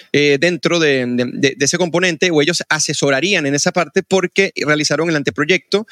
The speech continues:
y a partir de ahí no tendría más voz y voto, o solamente tendrían voz y votos al final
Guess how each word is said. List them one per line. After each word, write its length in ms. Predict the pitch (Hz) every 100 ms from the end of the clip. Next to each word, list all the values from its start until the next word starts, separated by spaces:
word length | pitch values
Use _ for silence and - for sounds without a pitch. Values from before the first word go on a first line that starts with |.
| - -
y 60 |
a 60 | -
partir 260 | 147 156
de 80 | 143 165
ahí 100 | 165
no 100 | 160
tendría 360 | 160 151 165
más 260 | 165 160 -
voz 240 | 160 170
y 20 |
voto, 340 | 185 139 175 175 - - -
o 160 | 190
solamente 440 | 185 190 196 190 190
tendrían 360 | 170 156 180
voz 180 | 180 170 196
y 20 |
votos 340 | 180 175 185
al 120 | 180 156
final 460 | 151 190 170 202